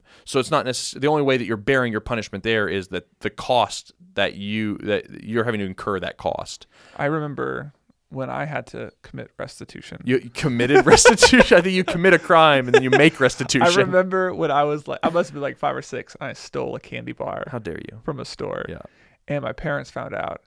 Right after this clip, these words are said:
Speaker 2: and I had to go return, I had to, but I,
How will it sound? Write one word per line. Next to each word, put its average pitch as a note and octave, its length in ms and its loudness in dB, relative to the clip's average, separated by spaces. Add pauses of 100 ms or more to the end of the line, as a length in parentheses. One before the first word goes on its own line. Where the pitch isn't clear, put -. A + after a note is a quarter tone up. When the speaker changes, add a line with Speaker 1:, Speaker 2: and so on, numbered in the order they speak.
(340)
Speaker 2:
and C3 240 -10
I - 120 -6
had D3 160 -6
to C3+ 80 -8
go C#3 160 -4
return, E3+ 840 -6 (200)
I D3+ 60 2
had D3 80 2
to, D3+ 100 -2
but - 180 -2
I, - 120 -6